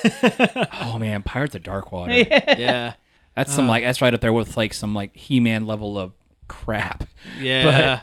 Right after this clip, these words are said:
Speaker 2: But
Speaker 3: That was Hanna-Barbara,
Speaker 1: No.
Speaker 3: though.
Speaker 2: Yeah.
Speaker 1: Mm-hmm.
Speaker 2: But no, but we had P B S and Fox, and I watched a lot of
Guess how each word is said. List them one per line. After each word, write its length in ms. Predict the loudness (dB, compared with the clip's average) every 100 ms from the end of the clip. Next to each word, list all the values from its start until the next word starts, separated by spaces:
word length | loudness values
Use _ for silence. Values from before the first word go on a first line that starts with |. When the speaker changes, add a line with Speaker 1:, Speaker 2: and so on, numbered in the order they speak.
| -8
Speaker 2:
But 40 | 2
Speaker 3:
That 140 | 2
was 120 | 2
Hanna-Barbara, 840 | 0 0 0 -2 -2 0 2 2 0
Speaker 1:
No. 60 | -2
Speaker 3:
though. 240 | -4 -4 -6 0
Speaker 2:
Yeah. 360 | 2 4 4
Speaker 1:
Mm-hmm. 80 | 2 _ _ _ _ -2
Speaker 2:
But 100 | 4
no, 260 | 4 4 -2
but 300 | -2 0 2
we 100 | 4
had 140 | 2
P 160 | 2 0
B 140 | 2
S 200 | 2 0
and 100 | -4
Fox, 560 | 0 0 0 -2 -12 -14 -6
and 440 | -2 0 -2 -4
I 120 | -2 0
watched 340 | 0 0 -4
a 60 | -2
lot 240 | 0 0
of 180 | -2